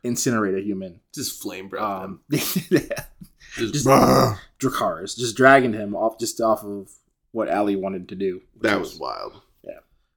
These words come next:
Speaker 2: And then,
Speaker 1: So
Speaker 2: so
Speaker 1: he's, so he's long gone in the cult. He's, he's deep in the cult, like Lois's sister.
Speaker 2: Yeah,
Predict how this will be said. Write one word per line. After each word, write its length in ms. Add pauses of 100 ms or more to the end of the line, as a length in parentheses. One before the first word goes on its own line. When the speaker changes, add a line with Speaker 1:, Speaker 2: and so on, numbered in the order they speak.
(220)
Speaker 2:
And 160
then, 380
Speaker 1:
So 80
Speaker 2:
so 120
Speaker 1:
he's, 240
so 100
he's 180
long 400
gone 400
in 80
the 60
cult. 360
He's, 300
he's 380 (440)
deep 320 (680)
in 140
the 60
cult, 280
like 140
Lois's 400
sister. 420 (380)
Speaker 2:
Yeah, 600